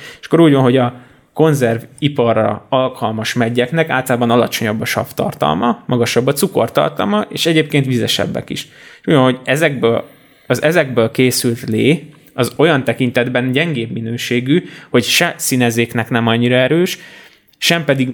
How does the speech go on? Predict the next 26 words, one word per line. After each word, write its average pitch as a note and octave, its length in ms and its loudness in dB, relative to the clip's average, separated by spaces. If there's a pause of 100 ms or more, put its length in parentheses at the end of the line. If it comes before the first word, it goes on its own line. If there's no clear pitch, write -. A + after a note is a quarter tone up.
maga C3+ 300 2
a B2 60 2
leve B2+ 300 2
nem B2 200 2
olyan A#2 240 2
ütős, B2 420 0
mint C3+ 200 -2
egy C#3 140 2
cigánymegynek, A#2+ 720 -2
mert C#3 160 0
hogy C#3 100 4
ugye D3 180 2
mahinálni A#2+ 500 0
kéne C#3 260 -2
a C#3 60 0
savval A2+ 380 -2
is. - 140 -6
Ezért C#3+ 440 2
volt C#3+ 280 0
például B2 440 2
idén B2+ 380 0
a - 100 -2
konzervipari B2 720 4
meggyekből A#2+ 640 2
készült B2 520 0
lémegy A#2 800 2